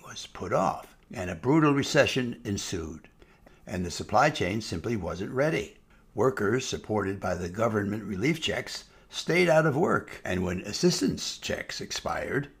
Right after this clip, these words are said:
demanded an hourly raise before coming back into the job market. So when will the economy go back to normal? Economists look to mid-twenty twenty-two. Until then,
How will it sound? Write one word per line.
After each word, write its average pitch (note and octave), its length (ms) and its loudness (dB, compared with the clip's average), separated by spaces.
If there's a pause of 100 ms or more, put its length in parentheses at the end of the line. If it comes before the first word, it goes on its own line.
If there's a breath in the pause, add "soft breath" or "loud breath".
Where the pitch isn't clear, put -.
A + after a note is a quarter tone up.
(420 soft breath)
demanded D#3 640 4
an A#2+ 160 0
hourly C3 440 6
raise G2 440 2
before G2 280 -2
coming A2+ 340 0
back F2 400 -2 (120)
into G#2 300 -6
the F2+ 100 -4
job D#2+ 320 -6
market. - 400 -10 (400 soft breath)
So D3 220 6
when E3 280 6
will D3 220 6
the C3 220 6
economy A2+ 420 2
go G#2+ 160 2
back G2+ 220 0
to G#2+ 80 -2
normal? C#3+ 420 0 (400)
Economists F3+ 640 2
look - 160 -2
to B2+ 120 4
mid-twenty A#2+ 760 2
twenty-two. G#2 580 -8 (540 soft breath)
Until D#3 320 6
then, D#3 400 6